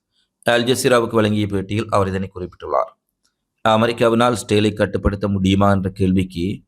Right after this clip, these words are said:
கட்டுப்படுத்த முடியும் என கருதவில்லை என்றும் அவர் தெரிவித்துள்ளார். ஈரானின் அணு உலைகள் மீதான தாக்குதல்களில் இஸ்ரேலுடன் இணைந்து கொள்வதற்கு அமெரிக்கா தயாராக இருப்பதாகவும்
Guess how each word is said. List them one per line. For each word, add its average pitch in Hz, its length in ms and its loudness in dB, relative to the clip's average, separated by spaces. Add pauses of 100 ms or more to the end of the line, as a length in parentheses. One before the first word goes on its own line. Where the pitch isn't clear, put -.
(360)
கட்டுப்படுத்த 139 560 0
முடியும் 107 320 4
என 110 140 2
கருதவில்லை 98 540 -2
என்றும் 95 440 -4
அவர் 95 260 0
தெரிவித்துள்ளார். 85 600 -4 (920)
ஈரானின் 110 460 2
அணு 101 220 2
உலைகள் 101 300 2
மீதான 98 340 2
தாக்குதல்களில் 92 880 -2 (280)
இஸ்ரேலுடன் 123 640 0
இணைந்து 110 260 2
கொள்வதற்கு 101 580 0
அமெரிக்கா 101 460 0
தயாராக 95 400 2
இருப்பதாகவும் 90 800 -4